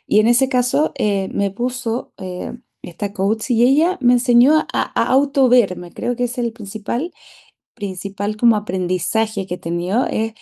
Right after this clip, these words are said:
el poder verme desde afuera, el cómo estoy actuando, cómo estoy interactuando con mi equipo, con mis pares, con mi jefe, eh, y de esa forma también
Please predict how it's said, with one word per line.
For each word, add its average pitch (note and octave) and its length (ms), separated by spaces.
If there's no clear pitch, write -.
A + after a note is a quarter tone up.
el G3+ 140
poder A#3+ 340
verme D#4+ 340
desde G#3 220
afuera, G3 480
el E3+ 120
cómo B3+ 200
estoy A#3+ 220
actuando, F3 640
cómo G3 180
estoy G3+ 180
interactuando F3+ 760
con E3+ 140
mi E3 100
equipo, A3+ 460
con E3+ 140
mis D#3+ 160
pares, A3+ 500
con E3+ 340
mi E3+ 100
jefe, G#3+ 680
eh, F#3 500
y G#3 140
de B3 100
esa C4+ 180
forma D4 380
también C4+ 560